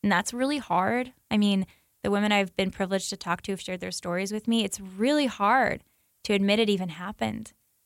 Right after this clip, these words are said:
as a, as a man or a woman if your child was aborted. But if you're able to do that and then get the help you need and the healing, i-, it, it's transformative. I know so many people who've been freed from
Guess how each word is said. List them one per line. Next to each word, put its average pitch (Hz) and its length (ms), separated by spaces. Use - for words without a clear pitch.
as 196 160
a, 196 40
as 185 100
a 185 60
man 196 200
or 190 100
a 190 60
woman 190 440
if 190 140
your 185 180
child 175 280
was 180 140
aborted. 170 440
But 196 160
if 180 140
you're 208 260
able 233 280
to 226 120
do 202 200
that 254 200
and 202 120
then 196 80
get 196 260
the 196 220
help 196 360
you 202 120
need 196 260
and 190 100
the 185 60
healing, 226 540
i-, 120 160
it, 214 200
it's 208 260
transformative. 190 720
I 185 80
know 190 100
so 196 160
many 190 160
people 196 200
who've 180 80
been 185 140
freed 190 440
from 180 400